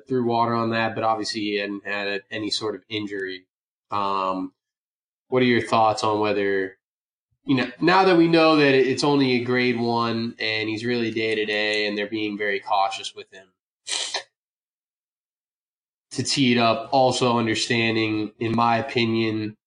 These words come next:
and maybe yours as well, that even if he did get a serious injury, he'd probably still go number one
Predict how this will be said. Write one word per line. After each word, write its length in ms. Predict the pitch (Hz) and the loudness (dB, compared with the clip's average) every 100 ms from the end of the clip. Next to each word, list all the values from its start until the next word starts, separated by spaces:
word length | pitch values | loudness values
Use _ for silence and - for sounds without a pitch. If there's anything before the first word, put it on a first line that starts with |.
| _ 107 | _ -6
and 120 | 110 | -2
maybe 240 | 113 113 | 0 0
yours 360 | 110 110 107 104 | -2 -2 -2 -2
as 160 | 98 | -4
well, 680 | 101 110 107 104 101 98 - _ _ _ _ _ 120 | -4 0 2 2 0 -2 -6 _ _ _ _ _ -4
that 180 | 117 127 | 0 2
even 180 | 123 | 2
if 120 | 123 120 | 2 0
he 80 | 110 | 0
did 260 | 117 113 | 0 0
get 120 | 120 104 | 0 0
a 60 | |
serious 520 | - - 120 120 120 127 | 0 0 2 2 2 0
injury, 320 | 117 120 113 | 0 0 0
he'd 180 | 107 - | -2 0
probably 440 | 117 113 113 110 | 0 2 0 -2
still 400 | - - 113 113 | -4 -4 -2 0
go 240 | 117 117 | 2 2
number 320 | 117 120 117 120 | 2 2 2 2
one 460 | 117 120 117 117 | 2 0 0 -4